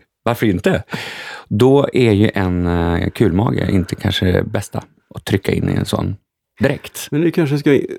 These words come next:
Speaker 2: uppfinna grunge-discon?
Speaker 1: G D,
Speaker 2: Ja.
Speaker 1: grunge disco.
Speaker 2: Ja, säckiga kläder.
Speaker 1: Åh, fy fan.
Speaker 2: Och liksom
Speaker 1: Ja, kanske det.
Speaker 2: Jag vet inte.
Speaker 1: Nej, jag vill ha, nej, jag står fast vid disco. Jag kommer
Speaker 2: Jag
Speaker 1: alltid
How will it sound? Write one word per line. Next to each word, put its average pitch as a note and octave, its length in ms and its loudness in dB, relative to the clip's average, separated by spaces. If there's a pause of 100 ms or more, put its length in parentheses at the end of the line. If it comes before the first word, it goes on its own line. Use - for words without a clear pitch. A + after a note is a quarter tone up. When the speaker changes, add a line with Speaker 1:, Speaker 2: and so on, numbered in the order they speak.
Speaker 2:
uppfinna B2+ 420 4
grunge-discon? A#2 1000 0 (1700)
Speaker 1:
G B2 220 6
D, B2 320 4 (200)
Speaker 2:
Ja. - 80 -6
Speaker 1:
grunge A#2 380 2
disco. - 360 2
Speaker 2:
Ja, D3 280 2
säckiga - 760 -4
kläder. A2 460 -2
Speaker 1:
Åh, - 60 -2
fy - 100 -6
fan. B2 640 -12 (120)
Speaker 2:
Och G#2+ 180 0
liksom G2+ 220 0
Speaker 1:
Ja, A#2 80 -2 (360)
kanske E3+ 320 0
det. D3+ 280 -2 (240)
Speaker 2:
Jag - 140 -2
vet C#3+ 200 0
inte. - 160 4 (220)
Speaker 1:
Nej, A#2+ 180 0 (180)
jag C3 220 4
vill C#3 180 2
ha, C#3 180 0
nej, C#3+ 260 2
jag C#3+ 120 -2
står C#3 180 0 (160)
fast - 380 -4
vid A2+ 80 2
disco. G#2 400 -2 (680)
Jag - 160 0
kommer D#3+ 120 2
Speaker 2:
Jag E3+ 60 4
Speaker 1:
alltid C3+ 80 0